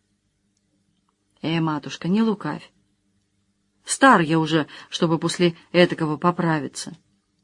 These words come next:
Видно, время моё пришло. И реветь не вздумай. Все там будем в назначенный час, кто раньше, кто позже. Я своё отжил. Нынче твой черёд. Так вот что, Машенька,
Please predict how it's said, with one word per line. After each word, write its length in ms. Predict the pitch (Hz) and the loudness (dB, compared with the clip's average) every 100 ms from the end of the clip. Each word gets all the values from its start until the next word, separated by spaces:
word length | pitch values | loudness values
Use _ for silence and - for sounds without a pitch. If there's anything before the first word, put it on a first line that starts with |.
| _ _ _ | _ _ _
Видно, 300 | 170 202 214 | 0 4 4
время 300 | 220 240 175 | 4 4 2
моё 200 | 151 143 | 0 -4
пришло. 520 | 135 151 - - 156 - _ _ _ _ _ _ _ _ - | -6 -8 -8 -10 -12 -18 _ _ _ _ _ _ _ _ 2
И 120 | 202 | 6
реветь 340 | 254 214 208 | 8 8 8
не 120 | 220 | 6
вздумай. 500 | 208 160 160 147 135 - _ _ _ _ _ _ _ _ _ _ _ | 2 2 2 2 -2 -8 _ _ _ _ _ _ _ _ _ _ _
Все 260 | - - 339 | -2 4 4
там 200 | - 165 | 6 2
будем 240 | 156 160 | 2 -2
в 40 | 151 | 0
назначенный 600 | 170 165 170 165 170 165 | 0 2 0 0 -2 0
час, 400 | - 165 147 - - - | 0 0 -2 -8 -20 -6
кто 220 | - 262 | 2 4
раньше, 340 | 190 190 - | 6 4 0
кто 180 | - 220 | -4 -6
позже. 500 | 208 147 143 127 127 _ _ _ _ _ _ _ _ _ _ _ _ _ _ - | -4 -4 -4 -4 -8 _ _ _ _ _ _ _ _ _ _ _ _ _ _ 0
Я 160 | 311 | 0
своё 400 | 330 185 185 214 - | 2 2 4 4 2
отжил. 560 | 156 143 147 175 131 - _ _ _ _ _ _ _ _ _ _ | 0 -2 -4 -4 -4 -12 _ _ _ _ _ _ _ _ _ _
Нынче 340 | 170 202 196 185 | 0 0 2 -2
твой 260 | 160 170 | 0 -2
черёд. 460 | - 160 - - - _ _ _ _ _ _ _ _ - - - - - | 0 -4 -8 -16 -20 _ _ _ _ _ _ _ _ -18 -16 -16 -18 -12
Так 200 | - 170 | -4 -2
вот 160 | 220 269 | 4 6
что, 180 | - 208 | 6 4
Машенька, 600 | 185 156 - 156 - 117 | 4 2 -2 -8 -12 -16